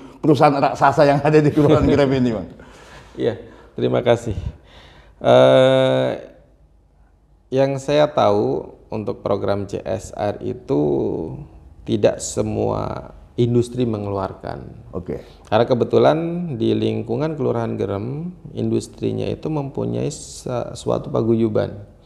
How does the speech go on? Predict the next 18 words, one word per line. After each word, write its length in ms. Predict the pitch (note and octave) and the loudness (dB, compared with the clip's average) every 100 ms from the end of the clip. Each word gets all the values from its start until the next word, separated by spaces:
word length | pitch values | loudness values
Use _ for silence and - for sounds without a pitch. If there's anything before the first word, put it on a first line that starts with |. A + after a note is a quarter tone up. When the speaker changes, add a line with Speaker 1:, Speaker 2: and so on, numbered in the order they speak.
| - | 2
Speaker 1:
Oh, 640 | C#3 D3 B2+ F#2+ E2 - - | 4 6 4 2 -2 -8 -12
Speaker 2:
Suatu 320 | - E2 - | -12 -10 -10
Speaker 1:
kemudian. 160 | - | -6
Speaker 2:
paguyuban, 680 | G#2 G2+ G#2+ G2+ G#2 B2 D3+ E3 E3+ E3+ E3+ E3 - | -4 -2 -2 -2 2 4 4 0 -6 -8 -10 -12 -12
akan 240 | A2 G#2 G#2 | -10 -6 -6
tetapi 380 | - G#2+ - F#3+ G3 - - - _ _ _ _ _ - - _ _ _ _ _ _ _ - | -4 -4 0 0 0 -6 -20 -20 _ _ _ _ _ -20 -20 _ _ _ _ _ _ _ -2
penilaian 400 | C#3 E3+ F#3 D#3 | 2 2 2 2
dari 240 | C3+ C3 | 0 0
masyarakat 800 | C3 B2+ C#3 C#3 - D3+ D3+ - - - _ _ _ _ _ _ _ - B2 | -4 -4 -4 -4 -4 -4 -4 -8 -20 -20 _ _ _ _ _ _ _ -12 -6
itu 400 | B2+ - - D#3+ | -6 -6 -2 -2
belum 640 | C#3+ A#2 A#2 A#2 A#2 A#2 A2 | -2 -2 0 2 0 -2 -2
bisa 880 | G#2+ G#2 - - A2+ F2 - - - | -2 -4 -8 -4 -2 -2 -4 -10 -12
dirasakan. 880 | A2+ A#2 A2+ - - - F#2+ F2+ - | -4 -4 -4 -8 -16 -16 -14 -14 -2
Speaker 1:
Iya. 480 | - - C#2+ B1 - - - - - - - | 0 0 -2 -8 -14 -16 -18 -18 -18 -18 -8
Speaker 2:
Hanya 320 | F#2+ A2 C#3+ | -2 2 4
dari 240 | A#2 G#2+ | 4 4
beberapa 480 | A2 G#2 G#2 G#2 G#2 | 0 0 0 0 -2
perusahaan 480 | G#2+ G#2 G2+ G#2+ | -2 -2 -2 -2